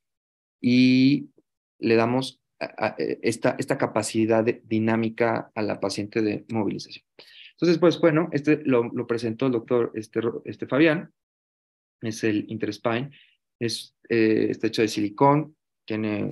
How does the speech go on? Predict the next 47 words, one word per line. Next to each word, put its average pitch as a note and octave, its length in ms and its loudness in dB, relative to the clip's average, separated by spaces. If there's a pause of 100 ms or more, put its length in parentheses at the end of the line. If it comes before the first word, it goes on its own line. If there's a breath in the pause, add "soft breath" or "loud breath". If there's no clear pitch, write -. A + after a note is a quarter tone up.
(140)
una, G#2 280 -8
unas G#2 280 -8
cintas A2+ 560 0
para G2+ 200 -2
poder G#2+ 160 0
amarrarse B2 640 -2 (200 loud breath)
y B2 160 -4 (320)
va D3 200 0
justamente E3+ 500 -2
entre D3+ 220 0
las A#2 180 0
láminas. B2 500 -2
Eso C3+ 140 -4
es D#3+ 80 -2
lo D#3+ 100 4
que C3+ 100 0
a B2 40 2
mí C3+ 400 0
co-, - 180 -6
particularmente A#2+ 800 -4
me A2+ 120 -6
gusta, A#2 360 -6
que G#2+ 120 -2
va, A2+ 260 2 (360 loud breath)
va B2+ 120 2
profundo, C#3+ 480 2
va A#2+ 80 2
entre A#2 180 -4
las A#2 160 0
láminas C3 640 -4 (280 soft breath)
y C#3 300 2
ayuda B2+ 540 2
a D3 320 -2 (180)
abrir A#2 340 0
el D3 140 0
foramen. G#2+ 560 -2 (380)
Particularmente C3 1080 -2
pacientes B2 420 -6
que A#2 120 0
llevo A#2+ 140 4
operado A#2 420 0
quizá A#2 320 -4
en G#2 140 -6
tres A2+ 360 0
años A#2 520 -4
o - 120 -12
cuatro A#2+ 680 0